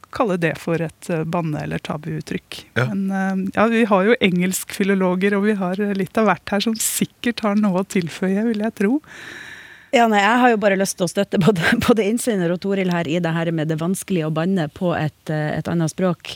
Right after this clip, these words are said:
Speaker 3: Eh, jeg snakker jo selv både veldig godt og veldig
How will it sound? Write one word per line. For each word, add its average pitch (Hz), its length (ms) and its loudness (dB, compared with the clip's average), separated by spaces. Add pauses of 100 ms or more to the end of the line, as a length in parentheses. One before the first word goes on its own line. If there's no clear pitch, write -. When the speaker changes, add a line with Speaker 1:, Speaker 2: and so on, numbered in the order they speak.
Speaker 3:
Eh, 160 300 -2
jeg 175 500 0
snakker 170 380 -4
jo 156 80 -4
selv 156 400 -4 (640)
både 165 220 -4
veldig 170 260 2
godt 190 160 0
og 175 80 -2
veldig 175 160 0